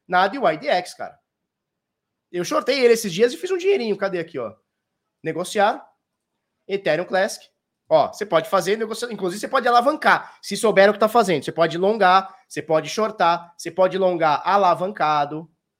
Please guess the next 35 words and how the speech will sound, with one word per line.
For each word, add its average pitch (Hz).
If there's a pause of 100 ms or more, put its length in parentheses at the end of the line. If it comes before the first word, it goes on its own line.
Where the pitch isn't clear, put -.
(120)
tá? 143
Você -
pode 143
alavancar 226
aqui, 214
ó. 131 (680)
Pá, -
pá, 151
pá, 147
né? 190 (560)
Não 254
quer 190
alavancar 175
também, 170
não 175
alavanca, 156
eu 151
prefiro 190
não, 196
tá? 151 (840)
E 160
é 220
isso. 247 (2750)
Dois 233
trades 226
alavancados 214
em 208
cento 226
e -
cinquenta 220
vezes 196
já 214
paga 208
isso. 165
Calma. 156